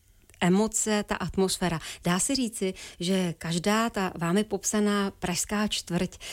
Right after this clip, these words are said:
má jinou atmosféru, že tam člověk vnímá jinou energii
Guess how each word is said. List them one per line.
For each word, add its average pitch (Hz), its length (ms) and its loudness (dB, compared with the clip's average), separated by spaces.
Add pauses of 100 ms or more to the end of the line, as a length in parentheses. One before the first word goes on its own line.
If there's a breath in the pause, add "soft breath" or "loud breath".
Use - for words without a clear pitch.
(220 loud breath)
má 180 200 6
jinou 196 340 4
atmosféru, 185 640 0
že 170 120 -2
tam 196 200 2
člověk 190 360 2
vnímá 185 300 4
jinou 185 380 4
energii 175 720 2